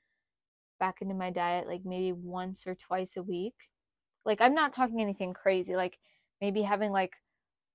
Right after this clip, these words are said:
a shrimp fried rice, like, one day, and then maybe a couple days later having, like, a pasta with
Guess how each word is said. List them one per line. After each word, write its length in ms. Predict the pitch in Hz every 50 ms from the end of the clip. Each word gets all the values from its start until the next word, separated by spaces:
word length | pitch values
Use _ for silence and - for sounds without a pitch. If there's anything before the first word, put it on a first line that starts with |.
| _ _ _ _ _ _ _ -
a 60 | 202
shrimp 380 | 190 - - - 208 202 190 185
fried 320 | - - 196 190 190 180
rice, 720 | 175 180 180 180 170 160 170 - - - - - - - - _ _ _ _ _ _ _ _ _ _ -
like, 200 | - 190 180 -
one 260 | 185 190 190 190 185
day, 240 | 185 185 185 180 185
and 140 | 185 190 185
then 100 | 190 185
maybe 440 | 185 185 180 185 185 180 180 180 _ _ _ _ _ _ _ _ _ -
a 60 | 208
couple 280 | 202 - 214 190 202 202
days 220 | 185 196 190 185 185
later 240 | 196 196 190 185 190
having, 260 | 202 190 185 190 185
like, 220 | 185 180 175 - -
a 80 | 196 -
pasta 480 | - - - 180 180 - - - 185
with 160 | 175 180 185